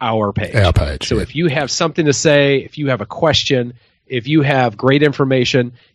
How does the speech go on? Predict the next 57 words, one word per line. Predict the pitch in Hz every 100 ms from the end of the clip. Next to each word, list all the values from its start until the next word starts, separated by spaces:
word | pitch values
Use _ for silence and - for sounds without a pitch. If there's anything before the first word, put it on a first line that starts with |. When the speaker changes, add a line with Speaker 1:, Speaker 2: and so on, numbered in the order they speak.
| -
Speaker 1:
if | 139 123
you | 151 165
want | 147 147 151
me | 139
to | 131
dig | 110 135 139
into | 147 139 - 131
the | 120
story | - 131 135 135
of | 127 117
your | 120
country | 147 131 117
club, | 95 107 90 90 _ _ _ _
um, | 123 113 113 110 98 -
that's | 131 135
a |
great | 107 127 131
way | 120
to |
go | 113 98
about | 87 -
it. |
Obviously, | 139 139 131 151
you | 123
can | 120
hit | 113 131
us | 123
both | - 131 135
up | 123 117
on | 110
Twitter, | - 185 196 196 _ -
and | 90
Speaker 2:
Mm-hmm. | 92
Speaker 1:
I'm | 98
happy | 160 156
to | 143 127
do | 139
it. | 143 -
I | 123
turn | 113 151 131
things | 143 120
around | 123 123 123 120 120 - _ _ -
pretty | 214 175
good, | 123 90 - -
pretty | - 185
Speaker 2:
Yeah. | 180
Speaker 1:
quick. | 143 80 -
I'm | 156 170
Speaker 2:
Yeah. | 156 - _
Speaker 1:
fairly | 185 180 175 160
good | 139 131
at | 117
the |
research | 107 101 - 87
Speaker 2:
You | - 69
Speaker 1:
part. |
Speaker 2:
are. | -